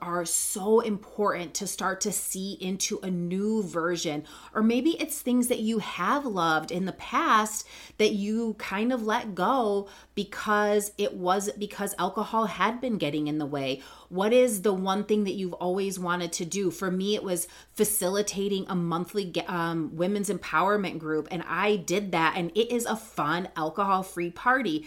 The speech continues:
and it's not exclusive to a group of sober women. It is just a party where we have a great time, we share, we interact, we laugh, we have ritual, and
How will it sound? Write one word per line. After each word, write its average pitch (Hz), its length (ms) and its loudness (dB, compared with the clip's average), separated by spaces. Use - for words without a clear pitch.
and 202 140 0
it's 202 180 -4
not 175 260 2
exclusive 185 840 -4
to 170 640 2
a 180 80 -4
group 165 400 -2
of 165 220 -2
sober 165 520 0
women. 170 460 0
It 190 160 0
is 220 200 0
just 170 360 0
a 190 60 0
party 180 500 0
where 170 360 2
we 180 420 -2
have 170 340 0
a 190 80 -2
great 156 360 -2
time, 160 520 -2
we 160 120 -4
share, 170 500 2
we 151 400 0
interact, 180 600 4
we 156 80 0
laugh, 160 420 4
we 160 100 -2
have 147 220 -2
ritual, 202 640 0
and 180 480 2